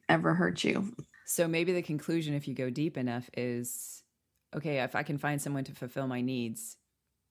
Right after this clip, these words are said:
Speaker 2: m-, maybe it's that I'm always the person who can fulfill my needs,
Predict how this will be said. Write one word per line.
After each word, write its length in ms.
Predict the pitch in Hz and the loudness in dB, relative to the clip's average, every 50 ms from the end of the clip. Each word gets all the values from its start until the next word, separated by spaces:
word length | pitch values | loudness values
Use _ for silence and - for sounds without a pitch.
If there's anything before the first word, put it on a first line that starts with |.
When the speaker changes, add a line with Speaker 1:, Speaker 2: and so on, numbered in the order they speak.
| _ _ _ _ _ - | _ _ _ _ _ -14
Speaker 2:
m-, 160 | - 139 - - _ _ | -14 -14 -14 -16 _ _
maybe 380 | - 147 143 139 139 127 139 131 | -4 -2 0 0 0 0 0 -2
it's 160 | 131 131 - - | -2 -4 -6 -6
that 360 | - 127 120 117 - - _ _ _ - | -4 -2 -2 -4 -4 -8 _ _ _ -6
I'm 300 | 143 135 131 127 120 - - | -4 -2 0 -2 -2 -2 -2
always 320 | 147 147 143 143 143 135 | -2 0 0 0 -2 -2
the 80 | - 131 | -4 -8
person 340 | - - 117 - - 127 131 | -6 -6 -8 -6 -6 -6 -6
who 100 | 135 135 | -6 -6
can 280 | - - 147 156 147 | -6 -6 -6 -6 -8
fulfill 320 | 143 - - - 123 120 117 | -8 -10 -12 -10 -8 -6 -6
my 140 | 113 117 | -6 -6
needs, 380 | 117 120 120 117 - - - - | -6 -8 -8 -10 -10 -14 -16 -20